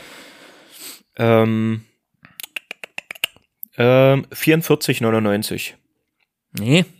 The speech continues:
Speaker 2: okay. Neunundzwanzig neunundneunzig.
Speaker 1: Was? Was ist da los? Ist das
Speaker 2: Mhm.
Speaker 1: nix wert oder was?
Speaker 2: Neunundfünfzig Pro-, na, die, ja, der Echo Dot wird den wahrscheinlich zwei Euro kosten.
Speaker 1: Echt jetzt?
Speaker 2: Ja, keine Ahnung, also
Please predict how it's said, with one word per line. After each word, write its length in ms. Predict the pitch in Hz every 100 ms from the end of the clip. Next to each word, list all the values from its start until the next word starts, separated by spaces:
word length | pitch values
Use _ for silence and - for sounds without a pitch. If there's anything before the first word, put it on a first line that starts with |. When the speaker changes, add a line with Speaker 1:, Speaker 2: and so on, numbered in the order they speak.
| _
Speaker 2:
okay. 320 | 123 - 98 87 _
Neunundzwanzig 520 | 117 160 170 156 143
neunundneunzig. 640 | 131 123 113 104 95 90 - -
Speaker 1:
Was? 420 | 110 120 - -
Was 120 | 98 110
ist 40 |
da 80 | 117
los? 380 | 117 120 143 -
Ist 160 | -
das 160 | - 95
Speaker 2:
Mhm. 60 |
Speaker 1:
nix 300 | 120 - -
wert 280 | 110 123 185
oder 140 | 101 92
was? 280 | 92 - _ _ _
Speaker 2:
Neunundfünfzig 720 | 98 107 123 156 156 147 139
Pro-, 100 | -
na, 100 | -
die, 220 | 85 95 95
ja, 180 | 85
der 260 | 90 - 98
Echo 160 | 104 139
Dot 220 | 131 123
wird 140 | 120
den 100 | 120
wahrscheinlich 320 | 113 104 110
zwei 160 | - 110
Euro 220 | 98 135
kosten. 400 | 127 98 - 98 - _ _ 311
Speaker 1:
Echt 220 | 180 -
jetzt? 260 | 349 - - - - 302 247 - 427 -
Speaker 2:
Ja, 280 | 92 82 90
keine 220 | - 92
Ahnung, 440 | 117 139 107 101 -
also 400 | 104 101 98